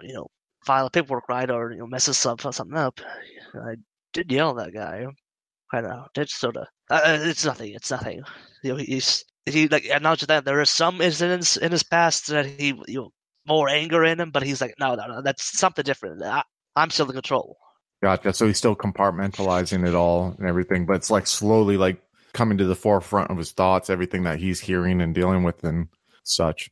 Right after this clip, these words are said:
Speaker 2: Definitely. So we'll cut to Dennis. Dennis, when you leave the apartment,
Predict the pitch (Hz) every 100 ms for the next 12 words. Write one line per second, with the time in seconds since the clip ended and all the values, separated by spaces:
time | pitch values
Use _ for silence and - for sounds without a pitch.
0 | _ _ _ _ - 104 95 98 78 87
1 | - _ _ - 160 143 123 - _ _
2 | _ _ _ 147 151 - 143 - 139 120
3 | 107 98 - _ _ _ _ _ _ 104
4 | 107 104 92 - - _ - 123 127 120
5 | 123 117 117 113 127 131 131 113 92 _
6 | _ _ _ 113 117 104 110 98 - 107
7 | 101 90